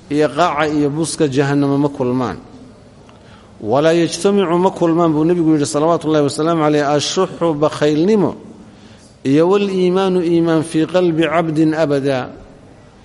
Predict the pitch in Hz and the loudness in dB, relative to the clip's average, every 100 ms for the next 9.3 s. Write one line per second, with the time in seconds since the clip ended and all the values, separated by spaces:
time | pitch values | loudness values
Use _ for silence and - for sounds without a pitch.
0 | - 139 147 175 170 139 175 170 156 151 | -8 -4 0 2 2 0 0 2 2 2
1 | 147 147 156 151 - 156 156 151 143 - | 0 -2 -2 -2 -2 0 2 2 0 0
2 | 151 160 180 156 160 151 143 143 139 139 | 0 0 0 -2 -4 -4 -2 -2 -2 -2
3 | 151 147 147 156 180 165 151 - - - | -2 0 0 0 0 0 -4 -6 -20 -20
4 | - - 165 - 156 151 143 143 156 147 | -14 -6 -4 -2 0 0 0 2 0 0
5 | 139 123 139 139 131 127 120 117 117 113 | -2 0 0 0 0 -4 -4 -6 -4 -6
6 | 78 69 50 50 - - - - - - | -6 -10 -14 -18 -20 -20 -20 -20 -20 -20
7 | - - - - - - - - - - | -20 -20 -20 -20 -20 -20 -20 -20 -20 -20
8 | - - - - 160 151 165 180 170 160 | -20 -20 -12 -6 -2 0 0 0 0 0
9 | 143 151 | 0 -2